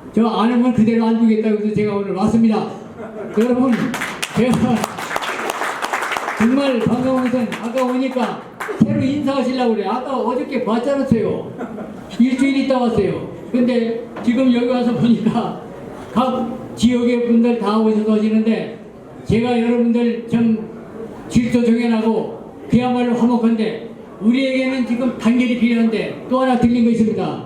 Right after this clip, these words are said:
충청향후회가 충청남북도 합해서 충청향후회죠? 그것이 천이백오십만입니다. 그러면 대한민국 오천만 인구 중에 사분의 일이에요.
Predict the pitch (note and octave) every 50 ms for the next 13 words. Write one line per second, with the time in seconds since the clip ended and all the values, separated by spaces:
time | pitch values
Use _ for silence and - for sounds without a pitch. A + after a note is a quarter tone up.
0 | - - - - - - - C#4 C4+ A#3+ - C4 C4 C4 B3 G#3+ A3 B3 A#3+ A#3+
1 | A#3+ B3 B3 B3+ B3 G#3+ F#3 E3+ - - - - - - - - - - C#4 C4+
2 | A#3+ C4+ C4 C4 B3+ A#3 A3+ A3+ A#3+ A3+ B3 A#3 - - A#3 A3 G#3+ A3 A3+ A3+
3 | A#3 A3 A3+ A#3 A#3+ A3+ A#3+ A#3 A3+ A3 A3+ A3+ A3+ A3+ A3+ C4+ C4+ C4 B3+ -
4 | - - - - - D#4 F4 - - - - - - - - - - A#3 C4+ B3+
5 | - C#4 C4 A3 F#3 - - - - - - - - - - - - - - -
6 | - - - - - - D4+ D4+ C#4 A#3+ F#3+ D#3 D3+ - - - - - - -
7 | - G3 G#3 A3+ B3 B3+ A#3 C4 B3 G#3+ G#3+ A3+ A3+ A3 A3+ G#3+ G3+ F#3+ E3+ D#3
8 | C#3 B2+ B2+ - - - - - - - - - - - - - - - - -
9 | - - - A#3 C4 B3+ B3+ A3 F3+ D3+ - - - - - - - - A3+ C4+
10 | D4 D4+ D#4 D4+ D4+ D4+ D4 C#4 B3+ C#4 C#4+ - C4+ C4+ C4+ C4+ C4+ C4 B3+ B3
11 | A#3 - - A3+ B3 B3+ B3 B3+ A#3+ B3+ B3+ A#3+ G3 D3 - - - - - -
12 | - - - - - - - - A#3+ C4 C#4 C4+ D4 D4+ C#4+ C#4+ C#4 C#4 C#4 D4
13 | C#4+ C4+ G#3+ - - - - -